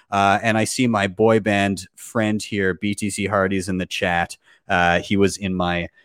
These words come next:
uh, a cappella group. Uh, so shout out to him. We're heading down to Bitcoin Miami in, uh, in June. So, and I think a, a few people are. So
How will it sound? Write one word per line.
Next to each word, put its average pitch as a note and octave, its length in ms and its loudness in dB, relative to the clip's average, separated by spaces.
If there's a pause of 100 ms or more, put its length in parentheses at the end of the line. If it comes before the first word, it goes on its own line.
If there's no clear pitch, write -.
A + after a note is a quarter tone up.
(120)
uh, E2 240 -4
a F2+ 120 -2
cappella F2+ 420 0
group. F2 380 0 (280)
Uh, D#2+ 320 0
so F#2 360 4
shout A#2 280 4
out G#2 120 6
to F#2+ 80 0
him. F#2+ 320 2 (100)
We're G#2 120 6
heading C#3+ 260 6
down B2+ 200 6
to G#2 80 4
Bitcoin G#2+ 420 2
Miami F2+ 680 -2
in, E2+ 240 -8 (120)
uh, D2+ 460 -6
in E2 180 -12
June. D#2+ 420 -6 (220)
So, E2 460 2 (120)
and G2+ 120 4
I F#2 80 4
think C3+ 240 2
a, F#2+ 160 4
a F#2 100 2
few - 260 -4
people E2+ 360 -4
are. D#2+ 220 0
So F2+ 400 4